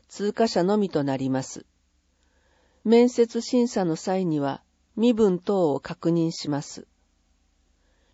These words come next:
表彰。賞金二十万円、プラス副賞。その他。合格者には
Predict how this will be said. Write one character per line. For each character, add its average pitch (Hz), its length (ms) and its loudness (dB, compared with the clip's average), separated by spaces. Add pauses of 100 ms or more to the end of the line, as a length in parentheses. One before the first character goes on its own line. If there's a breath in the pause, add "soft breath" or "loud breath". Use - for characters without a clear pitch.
(120)
表 214 140 4
彰。 180 480 0 (1080)
賞 220 360 4
金 190 340 -4 (220)
二 185 180 0
十 220 240 2
万 208 340 0
円、 131 240 -4 (320)
プ 190 100 -4
ラ 190 120 2
ス - 320 -8 (140)
副 170 320 -6
賞。 147 420 -4 (1200)
そ - 220 -2
の 208 140 2
他。 - 300 -8 (1200)
合 233 240 10
格 240 240 -2
者 190 180 0
に 170 160 0
は 135 180 -2